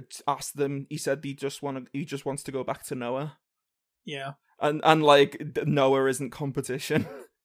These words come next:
Speaker 2: Mm-hmm.
Speaker 1: But then, but then he signed with New Japan instead.
Speaker 2: <laughs>
Speaker 1: Which, like, you
Speaker 2: Ooh.
Speaker 1: know, if that's true, fucking well played, mate.
Speaker 2: Yeah,
Speaker 1: But, you
Speaker 2: for
Speaker 1: know.
Speaker 2: real.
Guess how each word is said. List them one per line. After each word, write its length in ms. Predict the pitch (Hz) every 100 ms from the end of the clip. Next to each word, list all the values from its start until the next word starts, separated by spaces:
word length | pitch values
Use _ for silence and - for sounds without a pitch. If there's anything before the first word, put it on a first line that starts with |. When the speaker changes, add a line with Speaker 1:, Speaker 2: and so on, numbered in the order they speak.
| -
Speaker 2:
Mm-hmm. 380 | 165 151 - 147
Speaker 1:
But 160 | 170 160
then, 460 | 147 135 135 - _ -
but 180 | 151
then 160 | 147 135
he 160 | 139 160 -
signed 400 | - 135 131 143
with 160 | 135
New 160 | 143 139
Japan 420 | - - 175 240
instead. 540 | 247 - 262 - 254 359 359 - 330 - 320
Speaker 2:
<laughs> 640 | _ 294 208 254 247 185
Speaker 1:
Which, 480 | - 190 - - -
like, 600 | 220 185 185 180 240 - _ _
you 440 | 240 - 190 196 214
Speaker 2:
Ooh. 20 |
Speaker 1:
know, 540 | 214 196 185 180 131 - - _ _ -
if 200 | 214 214
that's 380 | 226 233 - -
true, 480 | 202 196 220 226
fucking 460 | - - 214 381 233
well 220 | 208 196
played, 440 | - 190 165 175 254
mate. 400 | 233 226 196 -
Speaker 2:
Yeah, 200 | 160 156 190 165
Speaker 1:
But, 100 | 185
you 100 | 196
Speaker 2:
for 60 |
Speaker 1:
know. 180 | 190 175
Speaker 2:
real. 220 | 165 160